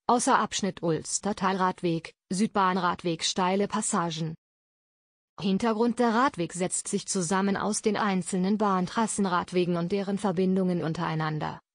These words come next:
Vulkanradweg, zusammen mit der Strecke Bad Salzschlirfqueck, Vogelsberger Südbahnradweg, Milseburgradweg, Ulstertalradweg und Solztalradweg.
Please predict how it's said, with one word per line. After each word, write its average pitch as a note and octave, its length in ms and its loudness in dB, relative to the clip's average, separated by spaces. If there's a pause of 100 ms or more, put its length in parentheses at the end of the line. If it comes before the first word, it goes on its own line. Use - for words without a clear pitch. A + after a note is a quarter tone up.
Vulkanradweg, F3+ 1120 0 (160)
zusammen G#3 520 4
mit F#3 160 2
der F3 100 0
Strecke G#3+ 400 -2
Bad E3+ 260 2
Salzschlirfqueck, - 1120 0 (240)
Vogelsberger F#3+ 800 2
Südbahnradweg, F#3 1160 0 (160)
Milseburgradweg, F3+ 1160 0 (120)
Ulstertalradweg F#3 1000 0
und D#3+ 180 -4
Solztalradweg. F3+ 1160 -2